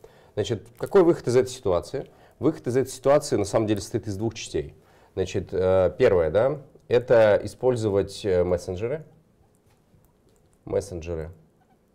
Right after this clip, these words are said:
Но использовать каким образом? Если мы будем спамить по различным каналам, клиенты нас, э, выкинут из всех, э, своих каналов коммуникации, никакого результата не получится.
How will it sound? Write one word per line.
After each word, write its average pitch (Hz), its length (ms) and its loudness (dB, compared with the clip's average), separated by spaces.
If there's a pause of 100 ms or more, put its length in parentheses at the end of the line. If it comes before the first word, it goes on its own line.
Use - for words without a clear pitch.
(920)
Но 123 640 4
использовать 131 460 0
каким 117 240 0
образом? 82 380 0
Если 139 260 -2
мы 123 140 6
будем 110 320 0
спамить 110 560 0
по 92 520 4
различным 101 380 -2
каналам, 143 500 0 (340)
клиенты 120 340 4
нас, 104 340 0
э, 87 320 2
выкинут 92 420 0
из 85 80 -10
всех, - 400 -2
э, 90 160 0
своих 110 220 -2
каналов 98 340 2
коммуникации, 120 560 0
никакого 113 320 -2
результата 92 800 0
не 92 100 -2
получится. - 480 -8